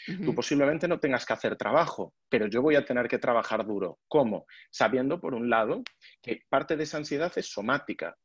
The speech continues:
Speaker 1: es parte de esa activación orgánica y física de,
Speaker 2: Ujú.
Speaker 1: de,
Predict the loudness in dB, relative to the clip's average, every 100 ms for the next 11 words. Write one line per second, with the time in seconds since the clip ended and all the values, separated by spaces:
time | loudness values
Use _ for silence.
0 | _ -16 -12 -2 -2 0 0 0 2 2
1 | 4 2 -4 -8 -4 -2 -2 -2 0 0
2 | 0 0 0 0 0 -2 -4 -2 -2 -2
3 | -4 -2 0 2 4 2 0 -12 -18 -20
4 | -10 2 6 8 6 4 2 0